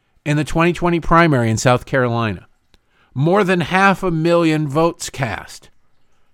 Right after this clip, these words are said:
in South Carolina in twenty twenty. Joe Biden got ninety-six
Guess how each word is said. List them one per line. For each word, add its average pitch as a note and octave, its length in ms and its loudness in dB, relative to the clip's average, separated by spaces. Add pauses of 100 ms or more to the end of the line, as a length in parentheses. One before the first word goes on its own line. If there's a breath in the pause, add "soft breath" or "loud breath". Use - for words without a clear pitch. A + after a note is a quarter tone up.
(120)
in C#3 180 0
South C3 340 2
Carolina D#3 500 2
in G2 100 -4
twenty C3 300 -8
twenty. - 420 -18 (2250)
Joe E3 200 0
Biden E3+ 320 2
got C#3 160 -2
ninety-six D#3+ 1400 -4